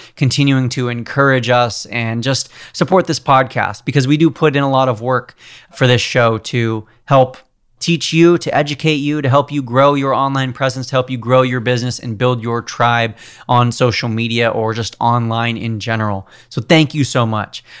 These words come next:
Also, I wanted to say today, our episode is going to be about how to grow on Instagram, specifically if you are a creative, if you are an artist, a musician, a painter,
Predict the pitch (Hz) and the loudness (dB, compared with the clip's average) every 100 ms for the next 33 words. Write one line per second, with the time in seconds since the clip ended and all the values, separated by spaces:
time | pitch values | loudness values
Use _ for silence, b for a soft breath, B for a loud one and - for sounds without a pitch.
0 | B 160 - 160 139 131 139 135 135 - | B 0 4 4 4 4 0 -2 -6 -4
1 | 143 131 127 - 131 135 131 139 B B | 0 0 0 -4 0 2 2 -4 B B
2 | 131 127 135 135 139 139 127 123 120 131 | 2 2 2 -2 -2 0 0 0 -2 0
3 | 123 120 120 113 123 113 120 123 - - | 0 -2 -4 0 0 2 4 2 0 0
4 | 160 233 175 123 139 156 147 135 135 127 | 2 4 2 0 2 4 2 0 -2 -2
5 | - 165 170 - 113 113 110 107 - _ | -6 -6 -6 -6 -4 -2 -2 -4 -10 _
6 | - - - - 269 208 131 127 120 113 | -16 -6 -4 0 0 0 0 0 0 -4
7 | B - 185 180 156 151 156 135 123 120 | B 2 2 2 2 2 4 2 4 4
8 | 120 123 113 113 113 _ - - 143 123 | 2 -2 -2 -2 -6 _ -14 -2 0 2
9 | 120 98 - - _ _ _ 117 127 147 | 0 -2 -12 -18 _ _ _ -2 4 4
10 | 143 127 - 131 131 101 - - - _ | 4 0 -4 0 2 0 -8 -14 -16 _
11 | - 117 113 107 113 131 - 80 - _ | -4 0 0 0 2 2 0 -4 -10 _
12 | b b b 104 - 123 151 139 - 101 | b b b -10 -6 0 2 2 0 -4
13 | - | -6